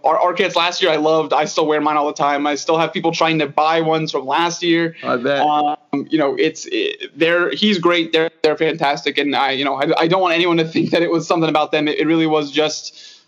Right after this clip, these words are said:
Speaker 1: um, you know, for the growth of the club and, and, and, and what we thought, um, was gonna help us in the next, you know, two, four, two, two to four years. Um, but yeah, you know, I'm, I'm really, really happy with how, how the new kits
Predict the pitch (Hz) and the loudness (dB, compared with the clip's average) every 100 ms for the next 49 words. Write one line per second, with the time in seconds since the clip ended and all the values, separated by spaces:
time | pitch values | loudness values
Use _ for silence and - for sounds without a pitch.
0 | _ - 143 143 143 143 147 139 135 - | _ -6 0 2 0 0 0 -2 -4 0
1 | 147 143 143 123 - 151 151 143 139 143 | 0 0 -4 -6 -2 0 0 -4 -2 0
2 | 147 143 143 139 - 139 139 143 _ _ | 0 2 0 0 0 0 -2 -6 _ _
3 | _ - 143 139 139 139 131 - 139 139 | _ -2 0 0 0 -2 -2 0 0 0
4 | 147 151 147 139 - 147 139 - 143 143 | 0 2 0 0 0 0 0 -2 -2 0
5 | 131 151 147 143 147 147 143 139 151 147 | 0 0 0 0 -2 0 -2 -2 -2 -2
6 | 139 - 151 147 139 151 139 - - 156 | -2 -2 0 0 0 -2 -2 -4 0 0
7 | 151 _ - - 196 160 156 147 151 165 | 0 _ -18 -2 2 2 2 2 2 0
8 | 160 - - - - - 151 147 147 147 | -4 -12 -20 -20 -6 0 2 2 2 2
9 | 147 143 139 160 156 165 151 143 156 156 | 2 0 0 2 2 0 0 -2 0 2
10 | 151 165 160 160 160 190 196 190 - 170 | 2 2 0 2 2 2 0 -4 -4 -2
11 | 160 151 147 143 143 151 143 143 135 143 | 0 0 -2 -4 -2 -2 0 0 -4 -4
12 | 139 143 139 143 135 | -4 -4 -4 -6 -6